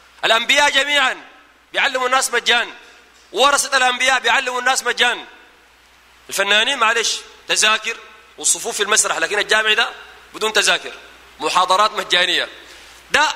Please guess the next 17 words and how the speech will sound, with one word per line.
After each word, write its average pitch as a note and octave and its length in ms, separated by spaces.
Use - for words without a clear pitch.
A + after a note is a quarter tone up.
سيدنا C#4 380
لوط C#4 260
عليه C4 180
السلام C4+ 300
قال B3+ 120
لهم: C4+ 200
"ما C4+ 160
أسألكم B3+ 380
عليه B3 240
من A#3 140
أجر G3+ 280
إن - 100
أجري A#3 360
إلا A#3+ 140
على G#3 200
رب G#3+ 180
العالمين". E3+ 460